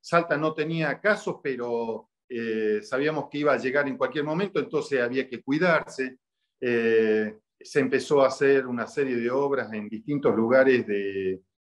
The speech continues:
de la parte hospitalaria y de el centro de convenciones de la ciudad. Se transformó en un gran, eh, hospital, llamarlo así, de campaña.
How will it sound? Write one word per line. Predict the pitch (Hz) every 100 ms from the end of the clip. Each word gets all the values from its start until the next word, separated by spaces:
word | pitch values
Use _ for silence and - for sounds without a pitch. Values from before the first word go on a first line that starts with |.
| _ -
de | 107 101 98 95
la | 98 101
parte | 127 123 117 104 98 95 95
hospitalaria | 104 - 127 110 123 143 165 165 185 196 202
y | 127 110 107
de | 107 110 104 104 101 95 _ _ _
el | 110 104
centro | 135 131 113
de | 110
convenciones | 117 117 113 - 131 117
de | 107 104
la | 101
ciudad. | - 120 120 147 165
Se | 165 117
transformó | - 113 110 113 120 123
en | 117
un | 110 107 104 101
gran, | 120 127 127 117 113 - _ _ _
eh, | 117 107 104 104 101 101 98 95 95 98
hospital, | 123 117 135 117 151 151 156 120
llamarlo | 113 120 123 117
así, | 113 131 127
de | 117
campaña. | 117 123 120 156 160 180